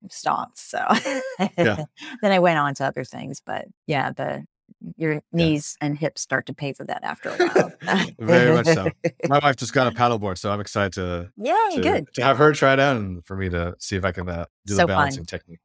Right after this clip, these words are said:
Speaker 1: Yeah, good
Speaker 2: Yeah.
Speaker 1: luck with that.
Speaker 2: Very cool.
Speaker 1: <laughs>
Speaker 2: Yeah, exactly. I'll, I'll need it. All right, uh,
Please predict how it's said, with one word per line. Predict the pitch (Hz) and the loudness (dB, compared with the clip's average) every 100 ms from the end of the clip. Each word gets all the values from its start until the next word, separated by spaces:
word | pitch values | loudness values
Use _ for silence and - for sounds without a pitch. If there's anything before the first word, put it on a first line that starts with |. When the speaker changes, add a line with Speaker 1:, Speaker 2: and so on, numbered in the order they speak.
| _ | _
Speaker 1:
Yeah, | 160 185 185 135 - _ | -6 -4 -4 -8 -16 _
good | 156 | -8
Speaker 2:
Yeah. | 139 | -8
Speaker 1:
luck | 139 | -10
with | - | -6
that. | - | -4
Speaker 2:
Very | 95 175 330 - - - - | -2 0 0 -2 -14 -20 -2
cool. | 302 254 | 0 2
Speaker 1:
<laughs> | |
Speaker 2:
Yeah, | 240 139 | 4 2
exactly. | 117 131 113 95 110 | 4 2 2 -6 -6
I'll, | 101 98 110 | -4 2 2
I'll | |
need | 117 101 | 4 0
it. | - - - _ - - - - - | -2 -16 -20 _ -20 -16 -16 -16 0
All | 131 | 4
right, | 143 104 | 6 4
uh, | 127 127 127 131 | 2 4 4 2